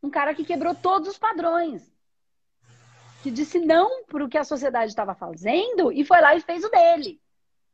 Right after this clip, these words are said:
Entendeu? E fez diferente e mostrou pra todo mundo que diferente também era possível. Então, esse é o arquétipo do fora da lei. Não necessariamente existem mu-, então, esse é um arquétipo que possivelmente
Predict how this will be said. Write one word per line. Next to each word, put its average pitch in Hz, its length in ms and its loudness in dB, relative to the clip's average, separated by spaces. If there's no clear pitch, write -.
Entendeu? 185 440 -4
E 285 40 -2
fez 311 240 2
diferente 277 840 0
e 277 80 -4
mostrou 349 260 2
pra - 100 -2
todo 311 180 -2
mundo 330 520 -2
que 311 180 -4
diferente 262 580 0
também 294 300 -2
era 285 100 -2
possível. 247 680 -12
Então, 247 220 4
esse 415 420 6
é 359 80 8
o 294 80 2
arquétipo 262 760 -4
do 247 300 -6
fora 233 280 2
da 226 120 -2
lei. 208 220 -2
Não 247 420 -2
necessariamente 233 1080 -4
existem 302 480 2
mu-, 285 240 4
então, 247 340 -2
esse 262 200 4
é - 20 2
um - 60 4
arquétipo 311 760 -2
que 277 120 -8
possivelmente 247 640 -4